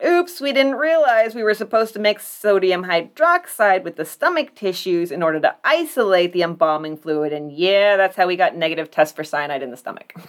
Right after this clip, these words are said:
So it's all very, it's kind of confusing trying to figure out exactly what's going on there.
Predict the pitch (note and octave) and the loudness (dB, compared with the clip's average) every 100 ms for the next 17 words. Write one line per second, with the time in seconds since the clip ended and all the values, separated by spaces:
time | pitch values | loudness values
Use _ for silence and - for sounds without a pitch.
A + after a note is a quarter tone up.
0 | - _ _ - - E3+ E3 E3+ A3 A3+ | -20 _ _ -10 0 2 2 0 0 2
1 | A#3+ C4 G3+ - - - F#4+ F#4 D4 B3+ | 0 0 -2 -10 -6 0 0 0 -6 -8
2 | F3+ F3+ G#3 A3 A#3+ _ _ _ _ _ | -8 -6 -4 -6 -8 _ _ _ _ _
3 | - G#3+ G#3+ G3 F#3 F3 D#3+ - D#3 D#3 | 0 0 0 0 0 -2 -6 0 0 0
4 | F3 D#3+ D#3 E3+ D#3+ D#3+ D#3+ E3+ G3 G3+ | -2 0 -2 0 0 2 0 0 0 0
5 | A3 | 0